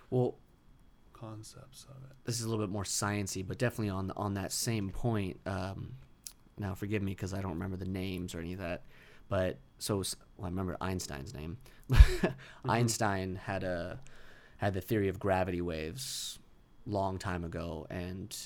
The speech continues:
Speaker 1: it was considered, you know, ridiculous because at the time there was, first off, there was absolutely nothing near the technology to measure this idea that he had of gravity waves being the ultimate measurement in the universe or whatever it may be.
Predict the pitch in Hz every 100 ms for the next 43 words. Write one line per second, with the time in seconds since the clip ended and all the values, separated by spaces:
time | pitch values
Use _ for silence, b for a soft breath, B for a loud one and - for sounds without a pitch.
0 | - 104 90 - 92 - 92 87 131 101
1 | - - - - 90 87 90 90 90 -
2 | - - 95 87 - - - 90 90 90
3 | 87 - 95 90 87 87 - - 98 92
4 | - 85 95 95 95 90 95 92 95 -
5 | 95 - 82 82 87 95 92 90 87 127
6 | 80 90 82 - 90 98 90 80 76 131
7 | 98 69 58 - B B B B 92 87
8 | 113 107 104 95 95 90 92 92 90 87
9 | 92 - - 95 - 82 92 92 87 85
10 | - 82 90 90 87 85 90 90 82 82
11 | 57 76 85 78 87